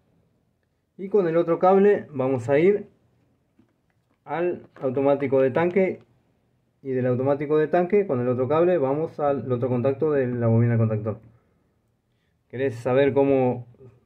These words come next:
eh, identificar los cables de, de los automáticos? Te voy a dejar un video en la descripción del, de este video. Continuamos con la parte de fuerza. La parte de fuerza salimos del diferencial.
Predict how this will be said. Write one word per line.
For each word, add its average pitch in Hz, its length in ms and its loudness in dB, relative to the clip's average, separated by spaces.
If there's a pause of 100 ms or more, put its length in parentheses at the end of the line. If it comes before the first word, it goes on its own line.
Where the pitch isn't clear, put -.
(120)
eh, 113 380 2
identificar 113 460 2
los 123 120 0
cables 143 320 4
de, 123 380 0 (480)
de 127 100 -8
los 117 140 -4
automáticos? 160 600 0 (380)
Te 120 60 -12
voy 120 100 -2
a 123 40 0
dejar 127 240 0
un 131 100 0
video 131 220 2
en 139 60 0
la 135 60 0
descripción 123 420 -2
del, 135 300 -4 (1120)
de 131 80 -6
este 131 160 -2
video. 135 320 2 (1400)
Continuamos 123 400 -2
con 151 100 0
la 143 100 2
parte 147 200 0
de 147 120 2
fuerza. 190 260 0
La 165 120 2
parte 151 200 -2
de 151 80 0
fuerza 170 260 0
salimos 143 360 0
del 135 120 2
diferencial. 139 600 0